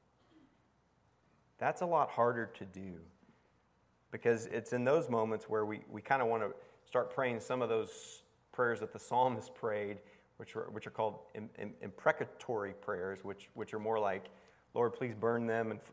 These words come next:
call down fire upon them." And so, um, but Jesus, the New Testament pattern is more of, um, "Give him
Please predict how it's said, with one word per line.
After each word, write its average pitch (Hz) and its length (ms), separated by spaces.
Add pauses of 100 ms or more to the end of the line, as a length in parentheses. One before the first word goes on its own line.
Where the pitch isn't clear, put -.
call 117 180
down 107 180
fire 110 320
upon 95 260
them." 85 100 (1000)
And 107 180
so, 110 400 (320)
um, 104 360 (180)
but 117 140
Jesus, 156 600 (800)
the 123 80
New 135 140
Testament 151 540
pattern 127 520 (100)
is 110 400
more 113 260
of, 104 240 (640)
um, 95 340 (520)
"Give 117 160
him 123 200